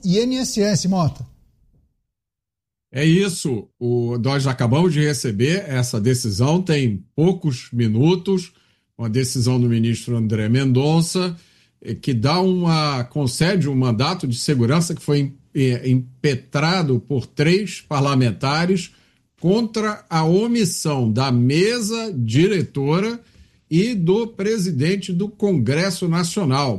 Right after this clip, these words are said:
Speaker 2: por terem deixado de processar o requerimento de prorrogação da C P M I do I N S S. Essa decisão aqui dá um prazo, acho que de quarenta e oito horas,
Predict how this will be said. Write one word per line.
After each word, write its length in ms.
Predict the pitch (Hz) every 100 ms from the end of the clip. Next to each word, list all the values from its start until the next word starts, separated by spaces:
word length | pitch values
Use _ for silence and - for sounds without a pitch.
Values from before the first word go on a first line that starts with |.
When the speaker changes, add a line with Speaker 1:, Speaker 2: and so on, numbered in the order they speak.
| -
Speaker 2:
por 160 | 160 -
terem 400 | - 196 202 180
deixado 640 | 170 127 - 165 196 190
de 160 | 156 165
processar 1120 | - 165 202 240 - 190 123 143 170 190 - _ _ _ _
o 100 | 120
requerimento 920 | 113 220 - 202 165 131 185 220 233 - _ _ -
de 180 | 120 -
prorrogação 1080 | - 165 220 190 190 170 127 - 170 202
da 140 | 190 151
C 300 | - 175 190
P 260 | 185 180
M 100 | 190
I 420 | 185 190 190 - _ _ _ _
do 200 | 117 135
I 140 | 147 143
N 200 | 165 175
S 300 | 170 - 190
S. 500 | 147 117 - 92 - _ _ _ _
Essa 380 | 131 127 131 110
decisão 640 | 151 131 127 104 139 151
aqui 300 | 107 - 170
dá 220 | 147 143
um 160 | 156 113
prazo, 680 | - 120 147 160 120 101 90
acho 240 | 113 123 -
que 100 | 120
de 100 | 110
quarenta 380 | 123 135 127
e 40 | 123
oito 260 | 127 120
horas, 460 | 104 143 185 196